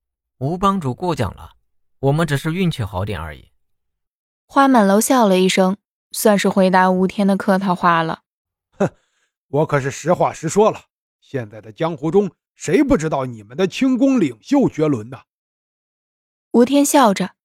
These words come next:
Speaker 2: 大家心里明白他指的是当初几人的那种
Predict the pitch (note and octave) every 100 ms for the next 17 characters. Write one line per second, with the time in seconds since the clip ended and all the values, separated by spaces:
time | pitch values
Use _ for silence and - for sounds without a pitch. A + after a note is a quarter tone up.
0 | _ _ _ _ - A3+ A3 A#3 A3+ B3+
1 | A#3+ G3 F#3+ G#3 A3+ G3+ - - A#3+ A3+
2 | G#3+ F#3+ F#3+ G3 - - A3 A#3 A#3 A#3+
3 | - A#3+ A3 F#3+ F#3 F#3 G3+ G#3 F3+